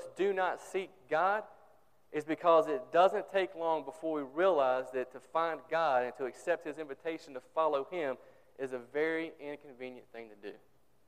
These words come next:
And so we're, we're okay with just kind of casually following Jesus. We're okay with comfortably accepting his invitation because it doesn't mean we have to do anything. But then if we begin to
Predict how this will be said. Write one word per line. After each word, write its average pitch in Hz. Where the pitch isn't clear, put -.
And 139
so 160
we're, 175
we're 180
okay 170
with 110
just -
kind 127
of 107
casually 147
following 127
Jesus. 104
We're 185
okay 175
with 123
comfortably 101
accepting 127
his 113
invitation 117
because 131
it 156
doesn't 160
mean 170
we -
have 165
to 143
do 196
anything. 113
But 175
then 202
if 196
we 202
begin 185
to 156